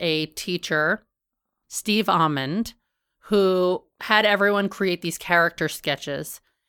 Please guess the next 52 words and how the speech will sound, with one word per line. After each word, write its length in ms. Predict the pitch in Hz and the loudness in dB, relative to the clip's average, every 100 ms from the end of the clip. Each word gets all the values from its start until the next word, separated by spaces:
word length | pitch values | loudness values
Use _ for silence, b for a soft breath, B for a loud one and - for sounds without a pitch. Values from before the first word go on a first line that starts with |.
| _ - | _ 0
And 280 | 175 170 | 2 2
I 120 | 165 185 | 2 0
wrote 240 | 196 190 | 0 0
this 160 | 220 - | -2 -2
sketch 280 | 185 160 | -2 -2
that 120 | 208 196 | -2 -2
I 80 | |
felt 240 | 208 339 381 | 2 2 2
pretty 260 | 381 302 | 0 0
good 200 | 233 320 | 2 2
about, 420 | 277 180 160 170 - | 2 2 2 2 2
but 140 | 262 | 0
not 180 | 294 403 - | 2 0 0
amazing. 800 | 185 185 196 208 156 156 143 175 B B - | 0 2 4 4 2 0 -2 -6 B B 0
And 100 | 214 | 2
he 80 | |
said, 180 | 226 220 | 2 0
"Who's 300 | 202 247 233 | 2 2 2
willing 300 | 226 214 208 | 2 2 0
to 220 | 202 202 185 | 0 2 4
raise 280 | 185 208 | 2 2
their 120 | 214 196 | 2 2
hand 280 | 196 185 | 4 4
and 140 | 175 165 | 2 -2
stand 340 | - 185 185 | 2 2 4
up 260 | 175 175 - | 4 2 0
and, 240 | 160 160 b b b | -4 -4 b b b
you 100 | - | 0
know, 160 | 196 175 | 2 2
read 300 | 180 220 196 | 2 2 4
their 120 | 185 | 2
sketch?" 440 | 175 - 214 208 - | 0 2 2 2 0
And 80 | |
I'm 120 | 180 190 | -2 -2
sitting 360 | - 190 185 | -2 0 2
there 180 | 180 175 | 4 4
like, 160 | 170 170 | 2 -2
"Oh 120 | 180 | -4
my 140 | 180 | -4
God, 220 | 175 170 | -2 -2
should 140 | 156 156 | -2 -6
I 60 | |
do 140 | 151 170 | -2 -2
this? 120 | 170 | -2
Should 100 | - | -2
I 40 | |
do 120 | 160 185 | -2 0
this? 80 | |
No, 160 | 226 220 | 2 4
don't 200 | 190 175 | 4 0
do 100 | 175 | -2
this." 200 | 147 | -4